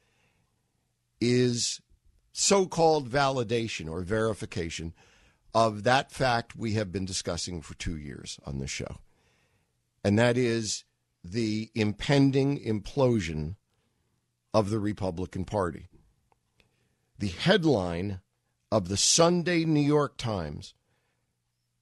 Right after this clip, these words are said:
page one, top story,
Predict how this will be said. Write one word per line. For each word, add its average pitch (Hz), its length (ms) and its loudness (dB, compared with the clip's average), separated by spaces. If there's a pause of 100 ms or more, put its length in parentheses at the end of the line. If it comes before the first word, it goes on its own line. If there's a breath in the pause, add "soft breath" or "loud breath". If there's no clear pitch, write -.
(160)
page 160 480 2
one, 110 480 0 (560)
top 165 360 2
story, 92 600 -4